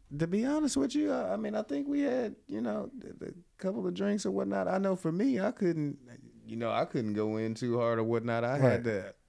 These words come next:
Speaker 1: you know, operate.
Speaker 2: Right. I always used to say, man, when folks kinda bring liquor to the studio,
Speaker 1: Yeah, it
Speaker 2: you
Speaker 1: turns
Speaker 2: got to
Speaker 1: into
Speaker 2: count
Speaker 1: a different party.
Speaker 2: Yeah, it turns into a different party. So you got to definitely pace yourself, especially if you actually have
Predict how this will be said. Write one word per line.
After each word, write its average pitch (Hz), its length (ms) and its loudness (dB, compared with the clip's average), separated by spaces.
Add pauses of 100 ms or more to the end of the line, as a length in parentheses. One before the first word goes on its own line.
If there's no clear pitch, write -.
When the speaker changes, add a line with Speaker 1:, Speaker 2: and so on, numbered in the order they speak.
Speaker 1:
you 92 100 -6
know, 113 160 0
operate. 101 560 -2 (480)
Speaker 2:
Right. 120 340 6 (680)
I 107 120 4
always 127 520 8
used 113 140 2
to 110 80 2
say, 127 280 6
man, 98 440 4
when 95 120 4
folks 110 340 2
kinda 104 300 2
bring 101 520 4
liquor 110 260 4
to 104 200 0
the 92 80 0
studio, 98 640 4 (260)
Speaker 1:
Yeah, 90 120 -2
it 87 60 0
Speaker 2:
you 82 60 -2
Speaker 1:
turns 98 200 2
Speaker 2:
got 107 100 8
to 90 60 0
Speaker 1:
into 104 120 0
Speaker 2:
count 104 220 4
Speaker 1:
a 101 40 -2
different 95 280 -4
party. 107 280 2
Speaker 2:
Yeah, 104 160 8
it 104 60 2
turns 127 220 6
into - 160 4
a 101 60 4
different 101 280 4
party. 107 280 4
So 95 80 0
you 98 120 2
got 101 220 4
to 87 120 -2 (140)
definitely 104 500 4
pace 107 320 4
yourself, 95 320 2
especially 101 480 0
if 85 100 -2
you 95 260 2
actually 95 440 0
have 92 520 2